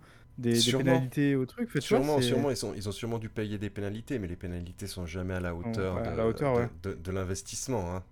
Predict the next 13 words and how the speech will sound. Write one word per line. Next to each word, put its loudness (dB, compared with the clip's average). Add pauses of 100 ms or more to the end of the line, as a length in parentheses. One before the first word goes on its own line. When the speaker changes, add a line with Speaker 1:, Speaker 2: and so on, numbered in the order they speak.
(640)
Speaker 1:
Et 2
je -2
trouve 0
ça 8
presque, 2
ça, 2
enfin, 4
vu 2
comme 4
ça, 2
parce -4
qu'évidemment, 4
j'ai -6